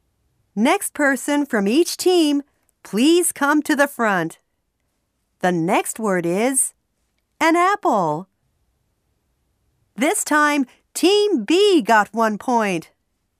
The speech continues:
Good pronunciation. Who's next? Come to the front.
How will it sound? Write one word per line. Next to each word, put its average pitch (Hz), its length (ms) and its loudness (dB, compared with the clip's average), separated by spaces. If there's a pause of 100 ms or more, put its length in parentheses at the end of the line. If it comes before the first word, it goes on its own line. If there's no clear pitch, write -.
(140)
Good 277 400 0
pronunciation. 226 1300 -2 (1700)
Who's 254 300 0
next? 349 520 0 (420)
Come 220 340 -2
to 330 100 0
the 339 140 0
front. 381 560 -2